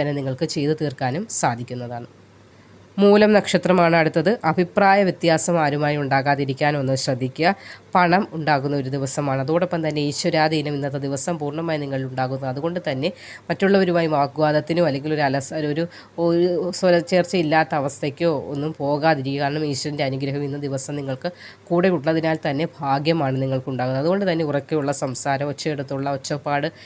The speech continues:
ഇതിനൊന്നും ഇറങ്ങിത്തിരിക്കാതിരിക്കുക. പൂരാടമാണ് അടുത്ത നക്ഷത്രം. പ്രവൃത്തി വിജയം ഉണ്ടാകുന്ന ഒരു ദിവസമാണ്. അല്പം പണച്ചിലവുകളൊക്കെ വർദ്ധിക്കുന്നതാണ്. ഇന്നത്തെ ദിവസം എന്തൊക്കെ ചിലവുകൾ ഉണ്ടായാലും ആരിൽ നിന്നും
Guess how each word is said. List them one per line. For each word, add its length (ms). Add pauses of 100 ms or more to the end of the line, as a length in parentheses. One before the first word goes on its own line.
(160)
ഇതിനൊന്നും 460
ഇറങ്ങിത്തിരിക്കാതിരിക്കുക. 1300 (760)
പൂരാടമാണ് 600
അടുത്ത 220
നക്ഷത്രം. 520
പ്രവൃത്തി 480
വിജയം 440
ഉണ്ടാകുന്ന 520
ഒരു 200
ദിവസമാണ്. 600
അല്പം 340
പണച്ചിലവുകളൊക്കെ 840
വർദ്ധിക്കുന്നതാണ്. 840 (460)
ഇന്നത്തെ 320
ദിവസം 400
എന്തൊക്കെ 300
ചിലവുകൾ 420
ഉണ്ടായാലും 440
ആരിൽ 360
നിന്നും 280